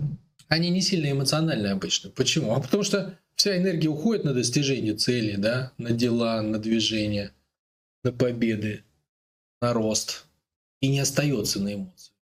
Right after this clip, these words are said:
А в отношениях, в близких, действительно, надо уметь пребывать. Ну, там больше надо как бы эмоций выпускать. Потому что не животных только, животных. Там мы работаем на человеческие эмоции. И на них надо отщипывать, да, отщипывать на них надо.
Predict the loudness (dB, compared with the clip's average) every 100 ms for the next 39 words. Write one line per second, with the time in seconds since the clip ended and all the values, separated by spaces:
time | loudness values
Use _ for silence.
0 | _ _ _ -2 0 0 -2 0 0 2
1 | 2 2 2 2 0 -2 -2 0 2 2
2 | 0 0 0 0 0 0 0 -4 -6 -8
3 | _ _ _ _ 0 0 0 0 0 0
4 | 0 -2 0 0 0 2 2 2 0 -2
5 | 0 0 0 0 0 0 -2 -4 -8 -12
6 | -14 -12 -12 -12 -18 -20 -20 -20 -20 _
7 | _ _ _ _ -4 -4 -10 _ -20 _
8 | -2 0 2 0 -2 -6 -10 -18 -20 _
9 | _ _ _ 0 0 -2 -6 -2 0 2
10 | 2 2 0 0 -2 -2 0 0 2 2
11 | 0 0 -2 -4 -6 -10 -20 -20 -16 -4
12 | 0 0 2 0 2 0 0 0 0 0
13 | 0 -2 -4 -6 -16 -4 -2 0 0 0
14 | 0 0 0 0 0 0 -2 0 2 2
15 | -2